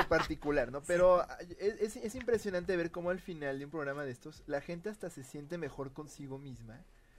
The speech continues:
Speaker 1: porque saben que están usando algo que les viene bien,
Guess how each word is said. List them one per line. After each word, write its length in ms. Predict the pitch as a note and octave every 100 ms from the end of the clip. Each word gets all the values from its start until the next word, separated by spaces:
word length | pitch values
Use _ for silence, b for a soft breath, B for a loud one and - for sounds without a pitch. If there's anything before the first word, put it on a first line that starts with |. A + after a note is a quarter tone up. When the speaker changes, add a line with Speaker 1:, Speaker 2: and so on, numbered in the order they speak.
| b b -
Speaker 1:
porque 380 | D3+ C#3+ D3+ D3
saben 380 | - F3+ F#3 F#3
que 80 |
están 200 | D#3+ E3
usando 280 | E3+ F3 D3+
algo 200 | D3+ D#3+
que 100 | - B2+
les 220 | A#2+ A#2
viene 280 | C3+ E3+ G3
bien, 300 | D#3+ C3